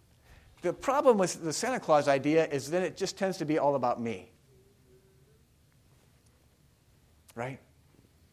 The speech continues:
It's not that we exalt Santa Claus. We're just thankful for all the gifts. Don't we love it when Santa Claus comes and then he goes again?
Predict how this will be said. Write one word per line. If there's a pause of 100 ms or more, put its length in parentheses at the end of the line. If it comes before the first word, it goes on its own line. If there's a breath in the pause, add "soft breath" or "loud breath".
(920)
It's
not
that
we
exalt
Santa
Claus.
We're
just
thankful
for
all
the
gifts. (2000 soft breath)
Don't
we
love
it
when
Santa
Claus
comes (600)
and
then
he
goes
again?